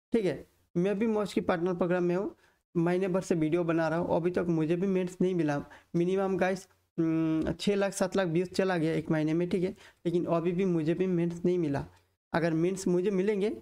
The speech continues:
तो इस टॉपिक के ऊपर वीडियो बनाऊंगा और मैं आपको भी बताऊंगा मुझे भी मेंस मिल चुका है भाई, ठीक है। तो अभी तक मुझे भी मेंस नहीं मिला।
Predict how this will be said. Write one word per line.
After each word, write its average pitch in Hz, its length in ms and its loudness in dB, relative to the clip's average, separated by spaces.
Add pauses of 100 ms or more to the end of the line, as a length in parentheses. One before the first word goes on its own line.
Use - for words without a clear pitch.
(240)
तो 214 60 4
इस - 160 -4
टॉपिक 196 300 0
के 208 60 0
ऊपर 190 220 0
वीडियो 185 260 2
बनाऊंगा 165 440 0
और 175 220 2
मैं 175 140 2
आपको 165 260 -2
भी 196 120 0
बताऊंगा 170 420 0
मुझे 160 240 2
भी 180 140 0
मेंस 165 360 -2
मिल 170 200 2
चुका 147 200 0
है 139 100 -2
भाई, 143 200 0
ठीक 190 200 -2
है। 151 140 -4 (880)
तो 170 100 0
अभी 185 220 0
तक 214 120 0
मुझे 180 240 0
भी 190 120 0
मेंस 180 280 0
नहीं 160 100 2
मिला। 135 240 -2